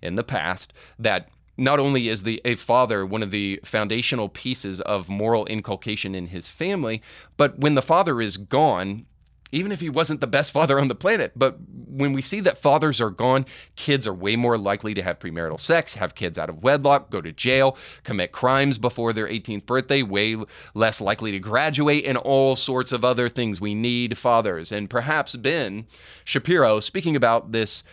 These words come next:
very issue, brings out a fantastic point that, that is as a result of fathers not being in the home. Ben on his show just last week talked about the difference between kindness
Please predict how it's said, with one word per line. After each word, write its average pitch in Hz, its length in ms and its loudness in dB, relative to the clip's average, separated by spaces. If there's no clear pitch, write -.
very 123 360 0
issue, 120 480 -2
brings 147 360 0
out 143 180 4
a 127 120 -2
fantastic 113 800 -2
point 101 420 -6
that, 104 260 0
that 120 340 0
is 160 420 2
as 123 160 0
a 131 40 -2
result 117 560 -4
of 113 100 0
fathers 107 400 2
not 98 220 0
being 101 260 0
in 101 140 -2
the 107 60 -2
home. 98 360 0
Ben 139 300 2
on 127 160 2
his 120 160 0
show 104 360 2
just - 260 -2
last 98 220 0
week 110 240 -6
talked 123 240 0
about 101 240 0
the 95 60 -8
difference 104 240 -8
between 98 280 -8
kindness 123 500 -4